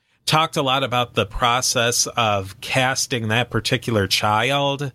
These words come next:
but not why he picked a child in the first place. But we can do all sorts of conjecture of why that was a good or a bad choice, but I would have really liked to have known why he decided that.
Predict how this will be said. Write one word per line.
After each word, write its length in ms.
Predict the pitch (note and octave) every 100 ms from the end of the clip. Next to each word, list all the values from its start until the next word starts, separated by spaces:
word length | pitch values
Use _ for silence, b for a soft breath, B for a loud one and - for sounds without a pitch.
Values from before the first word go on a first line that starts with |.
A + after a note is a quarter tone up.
| b b b b
but 140 | C#3 C3+
not 320 | D#3+ F3 A#2
why 320 | A2 C3 C#3+
he 340 | C3 C3 G#2+ - -
picked 340 | - A3 -
a 60 | G2+
child 680 | - A2+ G2 G2 F#2+ F#2+
in 140 | G#2+ A2+
the 80 | F#2+
first 420 | C#3+ D#3 - -
place. 500 | - G2 F#2 F#2+ -
But 140 | A2+
we 160 | A2 C#3+
can 440 | - C3 G#2+ G2 - - A#2+
do 200 | C3+ B2
all 160 | A#2+
sorts 280 | - C3 -
of 80 | -
conjecture 680 | G#2 G2+ G#2+ A#2+ - A#2+ G#2
of 100 | F#2+
why 220 | A2+ A2
that 140 | A2
was 120 | G#2+ G2+
a 40 |
good 240 | F#2+ A2+
or 100 | A2+
a 60 | G2+
bad 240 | A2 G#2
choice, 280 | - A#2+ A#2
but 140 | - A2
I 100 | B2
would 180 | E3
have 120 | F3 B2+
really 220 | C3 A#2+
liked 240 | A#2+ B2
to 80 | B2+
have 100 | G2+
known 320 | F#2 A#2+ A#2
why 220 | G#2 A#2
he 400 | G#2+ - B2+ D3
decided 720 | A#2 G2 - F#2+ F#2+ F#2 F2+
that. 600 | G2 F#2 F#2 G2+ - -